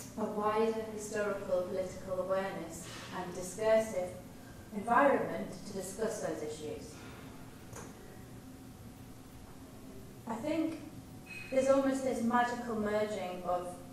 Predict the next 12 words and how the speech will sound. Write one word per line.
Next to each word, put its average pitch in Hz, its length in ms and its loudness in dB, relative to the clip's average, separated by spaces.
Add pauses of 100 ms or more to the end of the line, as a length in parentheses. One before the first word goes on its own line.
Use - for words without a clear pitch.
(760)
um, 180 340 -4 (460)
histories, 214 840 0 (720)
creative 208 460 0
communities, 190 920 -2 (480)
experiences 190 960 -2
that - 160 -4
come 208 180 -2
together 202 640 -2
at - 200 -4
the - 200 -10
time 180 220 -4 (180)
when 175 340 0